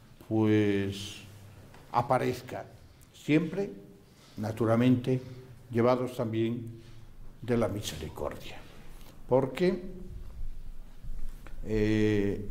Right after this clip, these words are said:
hay que condenar el pecado y hay que mostrar misericordia con el pecador. Pero esto sin que la verdad pueda ocultarse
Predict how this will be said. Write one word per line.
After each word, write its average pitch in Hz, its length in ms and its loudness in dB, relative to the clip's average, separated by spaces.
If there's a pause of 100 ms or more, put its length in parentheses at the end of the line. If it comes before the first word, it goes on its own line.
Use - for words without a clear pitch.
(160)
hay 143 140 4
que 135 160 -4
condenar 113 520 0
el 101 100 -2
pecado 120 600 -4 (1200)
y 117 60 4
hay 123 140 4
que 123 120 0
mostrar 113 560 0 (480)
misericordia 107 760 0
con 82 220 -6
el 78 80 -6
pecador. - 460 -6 (600)
Pero 185 460 2 (100)
esto 196 680 0
sin 180 580 0
que 208 400 2
la 127 200 2
verdad 123 520 -2 (1400)
pueda 131 540 6
ocultarse 143 1040 -2